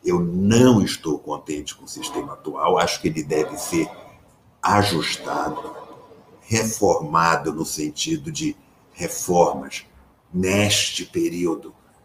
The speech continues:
reformas pontuais, reformas que eu chamaria mais de ajustes do que de reforma,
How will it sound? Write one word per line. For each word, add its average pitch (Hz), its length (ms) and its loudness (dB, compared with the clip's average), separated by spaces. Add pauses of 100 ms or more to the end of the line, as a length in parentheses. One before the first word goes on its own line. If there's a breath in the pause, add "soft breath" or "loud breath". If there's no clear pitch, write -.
(120)
reformas 85 840 2
pontuais, 80 920 2
reformas 82 680 -2 (200)
que - 80 2
eu 104 40 4
chamaria 87 420 2
mais 87 220 2
de 85 80 4
ajustes 92 600 2
do 78 120 -4
que - 120 -10
de - 120 -8
reforma, - 540 -6